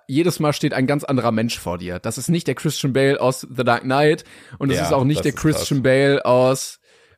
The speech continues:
Speaker 1: ähm, ja, keine Ahnung, äh, irgendwie,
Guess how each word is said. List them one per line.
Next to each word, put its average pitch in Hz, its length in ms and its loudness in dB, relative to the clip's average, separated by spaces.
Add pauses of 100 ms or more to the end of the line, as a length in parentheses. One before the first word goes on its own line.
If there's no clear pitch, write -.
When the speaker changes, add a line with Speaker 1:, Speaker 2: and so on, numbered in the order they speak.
Speaker 1:
ähm, 120 720 2
ja, 120 380 0
keine 120 240 0
Ahnung, 113 320 2
äh, 98 400 -2 (100)
irgendwie, 104 480 0